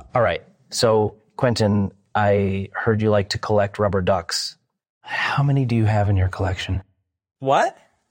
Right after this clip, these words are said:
Speaker 2: I have never collected rubber ducks in my life.
Speaker 1: Are you sure?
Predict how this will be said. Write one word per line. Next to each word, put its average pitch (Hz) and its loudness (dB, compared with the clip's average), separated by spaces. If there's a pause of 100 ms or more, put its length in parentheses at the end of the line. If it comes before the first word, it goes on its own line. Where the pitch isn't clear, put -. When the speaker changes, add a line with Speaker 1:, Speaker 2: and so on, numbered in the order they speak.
(340)
Speaker 2:
I 151 0
have 147 -2
never 190 0
collected 170 -2
rubber 156 0
ducks 156 -2
in 151 -4
my 131 0
life. 127 -2 (480)
Speaker 1:
Are 104 0
you 104 0
sure? 127 0